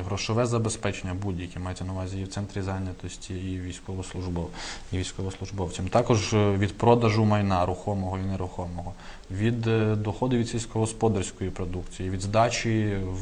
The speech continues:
в оренду житла, м, е, земельної ділянки і так далі. Тобто всі наявні джерела доходів ви повинні зазначити. Крім того, з-, м, хто має депозити на рахунках і на яких нараховується відсоток,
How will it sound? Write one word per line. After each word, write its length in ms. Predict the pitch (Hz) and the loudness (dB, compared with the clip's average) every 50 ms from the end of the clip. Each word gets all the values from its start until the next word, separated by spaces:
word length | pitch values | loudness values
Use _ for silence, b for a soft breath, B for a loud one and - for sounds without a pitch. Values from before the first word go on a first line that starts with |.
| 98 98 | -4 -2
в 320 | 101 101 101 101 - - | -2 0 0 -2 -2 -2
оренду 540 | 98 98 214 - 117 113 104 101 107 104 101 | 0 2 2 2 2 2 2 2 2 0 2
житла, 560 | 90 104 107 - - 98 95 101 101 101 92 | 2 0 -2 -2 0 4 6 8 8 8 6
м, 400 | 87 85 80 82 87 90 92 90 90 90 | 4 0 -4 -4 -4 -4 -4 -4 -4 -4
е, 360 | 87 87 87 90 107 107 95 | -4 -4 -6 -8 -8 -6 -4
земельної 480 | 92 92 98 95 104 110 110 110 110 107 | -2 0 0 2 2 4 4 4 4 4
ділянки 500 | 104 107 104 104 104 95 92 90 - 90 | 2 2 0 0 0 0 -2 -4 -6 -6
і 140 | 82 90 98 | -6 -6 -4
так 160 | - 113 110 | -4 -4 -4
далі. 240 | 107 98 90 92 - - B B B B B B | -2 -4 -4 -6 -8 -12 B B B B B B
Тобто 240 | - 98 - - 98 | -8 -6 -6 -6 -6
всі 220 | - - - 123 | -6 -2 0 2
наявні 540 | 117 107 104 104 107 104 98 98 98 92 90 98 | 2 2 2 2 2 0 0 0 -2 -2 -2 -2
джерела 300 | 104 98 104 98 98 95 | -2 -2 0 -2 -2 -2
доходів 480 | 92 98 92 - - 139 160 165 123 | -4 -4 -6 -4 -2 0 0 0 0
ви 80 | 104 107 | 0 -2
повинні 360 | - - 98 98 98 98 95 | -2 -2 -2 -2 -2 -2 -4
зазначити. 480 | 95 95 92 92 87 87 - - - - | -4 -6 -6 -6 -8 -10 -10 -12 -10 -6
Крім 160 | - 110 104 101 | -2 -2 -2 0
того, 300 | - 147 151 135 120 107 | 0 -2 0 0 0 -2
з-, 320 | 98 104 - - - - | -2 -6 -10 -12 -8 -4
м, 360 | 98 98 95 98 95 92 92 - - | -2 -2 0 -2 -2 -4 -6 -10 -12
хто 220 | - - - 120 | -6 -2 0 2
має 260 | 113 110 107 104 104 | 2 2 2 2 0
депозити 560 | 101 101 107 101 - 110 104 104 107 101 - 104 | 0 -2 -4 -4 -2 -2 0 0 -2 -2 -2 -2
на 120 | 101 101 | -2 -2
рахунках 540 | 98 101 - - 135 147 139 - 101 - - | -2 -4 -2 -2 -2 -2 -2 -4 -6 -6 -4
і 20 | 104 | -2
на 80 | 104 | -2
яких 300 | 104 101 - 104 104 - | -2 -4 -6 -8 -6 -4
нараховується 680 | 107 98 95 92 - 107 101 95 95 90 - - 95 92 B B B B B B - - | -4 -4 -4 -4 -2 -2 -2 0 -2 -2 -4 -6 -8 -8 B B B B B B -6 -6
відсоток, 460 | 98 98 - - - 151 151 117 | -6 -6 -4 -4 -4 -2 -2 -4